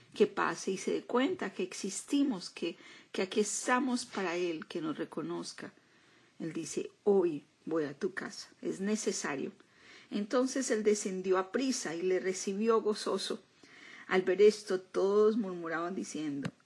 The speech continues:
que había entrado a pas-, a posar en casa con un hombre pecador. Él ni siquiera pasó a comer, se quedó amaneciendo allá,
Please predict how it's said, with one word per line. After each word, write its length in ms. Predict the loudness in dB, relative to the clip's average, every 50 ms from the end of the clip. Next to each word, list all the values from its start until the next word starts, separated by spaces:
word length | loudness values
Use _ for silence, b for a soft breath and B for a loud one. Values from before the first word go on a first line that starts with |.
| _ _ _ _ -4
que 140 | -2 0 0
había 420 | 0 -2 -4 0 2 2 2 2
entrado 480 | 0 -6 -6 -2 -2 0 0 0 -2 -4
a 120 | -8 -8
pas-, 300 | -10 -8 -8 -8 -10 -10 -6
a 220 | -6 -6 -6 2
posar 600 | 4 4 4 4 2 0 2 2 2 2 0 -8 _ -8
en 200 | -6 -6 -6 -6
casa 500 | -8 -6 -6 -6 -4 -4 -4 -6 -8 -6
con 160 | -6 -6 -6
un 140 | -6 -6 -4
hombre 240 | -4 -4 -4 -4 -6
pecador. 540 | -6 -8 -10 -10 -8 -10 -10 -8 -8 -10 -12 -16 _ -20 B B B B B B B B B B
Él 80 | 2 2
ni 60 | 4
siquiera 420 | 4 2 0 4 4 4 4 4 2
pasó 380 | 0 0 0 0 0 0 0
a 80 | 0 0
comer, 420 | 0 0 0 0 0 0 -2 -4
se 140 | -4 -6 -2
quedó 180 | 0 0 0 0
amaneciendo 640 | 0 0 0 0 0 -2 -2 0 0 0 0 0
allá, 340 | -2 -2 -2 -2 -4 -4 -6